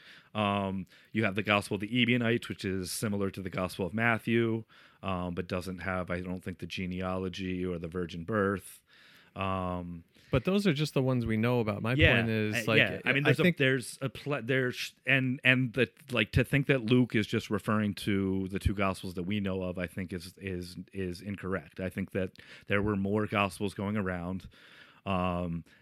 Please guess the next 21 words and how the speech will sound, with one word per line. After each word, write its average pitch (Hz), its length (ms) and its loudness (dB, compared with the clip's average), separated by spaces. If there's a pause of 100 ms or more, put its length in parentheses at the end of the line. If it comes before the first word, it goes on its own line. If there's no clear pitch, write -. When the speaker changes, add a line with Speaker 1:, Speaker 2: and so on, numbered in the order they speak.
Speaker 1:
not 98 280 2
everything 113 380 6
that 107 100 2
was 104 140 0
there 98 260 2
survived. 92 720 -4
Speaker 2:
I 131 40 0
mean, 120 180 2
there 117 100 2
was 117 80 2
Speaker 1:
Um, 92 100 4
Speaker 2:
probably 117 380 4
a 107 80 2
signs 127 460 0
gospel. 117 580 -2
There 107 260 -2
was 101 80 0
probably 107 400 0
a 98 80 4
Q 143 320 4
gospel. 117 720 0